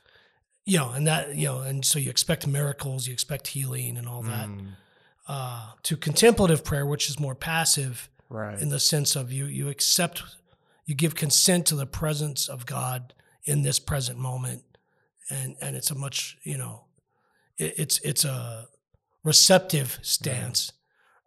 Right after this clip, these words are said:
Speaker 1: And I couldn't, not just mentally, but I couldn't emotionally transition without rejecting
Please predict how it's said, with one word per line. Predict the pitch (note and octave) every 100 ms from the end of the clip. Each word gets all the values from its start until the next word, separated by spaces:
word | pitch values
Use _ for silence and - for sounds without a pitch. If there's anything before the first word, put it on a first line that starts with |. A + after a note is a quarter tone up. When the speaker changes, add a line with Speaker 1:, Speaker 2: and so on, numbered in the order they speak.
| -
Speaker 1:
And |
I | D3+
couldn't, | D3 F#3 F#3 D#3+ B2+ A#2+ _ _ _ _ -
not | E3 F3
just | D#3 C3
mentally, | D3 F3 F3 D3+ C3+
but | B2+ C3+
I |
couldn't | C3+ D#3+ C#3
emotionally | C3 C3+ C#3 C#3+ - B2+
transition | - C3 A#2 A2 A#2+ - G#2 - _ _ _ _ -
without | C#3+ C3+ C3+
rejecting | C3+ C#3+ C3 - C3 A#2+ A2+